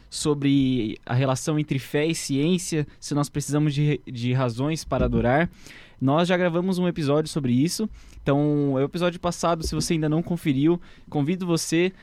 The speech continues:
a não deixar de escutar esse episódio antes de continuar com esse, porque com certe-, com certeza o seu aproveitamento vai ser muito maior. Estamos com um assunto muito interessante, já batemos um bate-papo muito legal.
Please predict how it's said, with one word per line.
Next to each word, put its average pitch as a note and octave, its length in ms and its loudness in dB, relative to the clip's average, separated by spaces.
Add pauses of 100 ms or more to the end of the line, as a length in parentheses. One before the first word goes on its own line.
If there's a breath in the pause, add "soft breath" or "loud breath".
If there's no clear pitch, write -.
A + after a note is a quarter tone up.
(140 soft breath)
a B2 240 0
não D#3 180 0
deixar F#3 380 0
de D#3+ 80 -6
escutar D3+ 320 -6
esse D3 140 -6
episódio C3+ 560 0
antes C#3+ 180 -2
de C#3+ 60 -4
continuar C3+ 360 -4
com B2+ 160 0
esse, C#3 240 -2
porque C#3+ 220 -4
com D3+ 140 -2
certe-, - 360 -6
com - 140 -2
certeza C#3 340 0
o C#3 40 -6
seu D#3 120 -2
aproveitamento C#3+ 720 0
vai D3+ 100 0
ser - 140 -2
muito C#3+ 220 -2
maior. C#3 320 2 (280 soft breath)
Estamos C#3+ 400 -2
com D3+ 140 -2
um D3+ 60 2
assunto D3+ 380 0
muito D3+ 220 2
interessante, D#3+ 680 0
já C#3+ 100 2
batemos C#3 340 -2
um - 20 -2
bate-papo C3+ 460 -2
muito C#3+ 180 0
legal. C#3+ 340 2